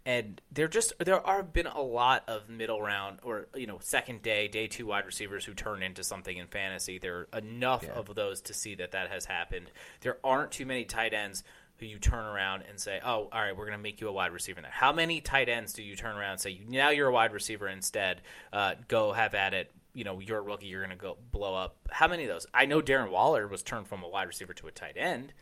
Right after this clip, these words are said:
Speaker 1: but
Speaker 2: Yeah.
Speaker 1: it usually doesn't work the other way.
Speaker 2: Kelvin Benjamin, does that count?
Speaker 1: Well,
Speaker 2: Now he's
Speaker 1: no.
Speaker 2: back to a tight end.
Speaker 1: <laughs> Almost ate himself out of the league. He's
Speaker 2: <laughs>
Speaker 1: back.
Speaker 2: I can't stand him. Um, no, but I think you're right. I just, I think, uh, you know, with Pitts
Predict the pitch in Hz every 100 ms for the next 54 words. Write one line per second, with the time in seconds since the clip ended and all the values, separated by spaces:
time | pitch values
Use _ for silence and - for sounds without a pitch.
0 | - _ _ _ - 113 107 117 123 -
1 | - 151 160 180 170 143 127 113 98 92
2 | - 82 69 - - - _ _ _ _
3 | - 95 147 147 87 98 107 113 - 82
4 | 85 - 104 110 - _ _ - - -
5 | - - 123 110 95 92 156 92 - 98
6 | 87 92 92 101 147 - - - - -
7 | 151 151 - 131 143 143 147 147 131 180
8 | 156 131 123 - - 233 269 139 104 117
9 | - - - - - - - 147 - 73
10 | - 82 85 90 85 - - - - -
11 | 143 156 190 240 202 196 214 214 165 175
12 | 120 131 139 - - - - - 131 131
13 | 151 165 - 131 123 117 110 101 - -
14 | 120 127 135 - 180 160 - -